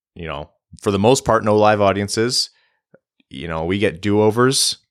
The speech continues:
and, uh, I'm looking at screens. Ken's calling the game for me, usually while I'm watching to cover it.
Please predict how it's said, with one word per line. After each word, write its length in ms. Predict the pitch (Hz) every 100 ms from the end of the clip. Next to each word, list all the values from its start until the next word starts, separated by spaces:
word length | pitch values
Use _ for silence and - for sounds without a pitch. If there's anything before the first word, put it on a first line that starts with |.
| _ _ 95
and, 380 | 92 92 92
uh, 320 | 95 92 90 -
I'm 180 | 101 120
looking 220 | 113 110
at 140 | 95
screens. 1000 | - - - 110 110 110 110 110 104 - -
Ken's 360 | - 117 120 110
calling 340 | 117 110 107
the 60 | 104
game 240 | 107 104
for 340 | - 107 107 110
me, 160 | 107
usually 300 | 104 110 104
while 200 | 101 101
I'm 100 | 101
watching 340 | 98 101 - 101
to 60 |
cover 380 | 98 101 98 101
it. 200 | 98 95